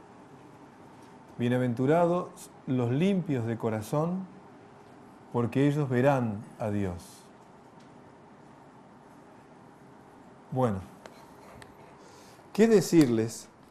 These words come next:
que en una mala catequesis la limpieza de corazón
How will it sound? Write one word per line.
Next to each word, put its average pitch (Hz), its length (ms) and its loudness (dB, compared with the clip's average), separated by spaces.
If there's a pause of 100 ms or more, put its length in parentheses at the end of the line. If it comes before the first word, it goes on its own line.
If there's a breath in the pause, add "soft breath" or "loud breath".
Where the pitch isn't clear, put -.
(760)
que 120 120 0
en 131 40 2
una 170 160 2
mala 170 300 4
catequesis 127 840 -4 (840)
la 120 160 2
limpieza 160 720 0
de 143 140 2
corazón 175 760 0